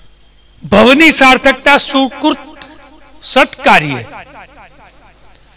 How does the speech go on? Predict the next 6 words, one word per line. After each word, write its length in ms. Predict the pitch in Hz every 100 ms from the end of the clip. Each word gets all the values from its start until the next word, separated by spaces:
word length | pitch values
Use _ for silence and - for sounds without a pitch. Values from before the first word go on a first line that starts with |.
| _ - - -
અને 200 | 254 277
સત્કાર્ય 840 | - - 254 - 285 320 302 254
એટલા 580 | 233 247 226 233 - 311
માટે 260 | 311 294 311
કરવું 420 | 302 254 262 277
છે 320 | - 202 170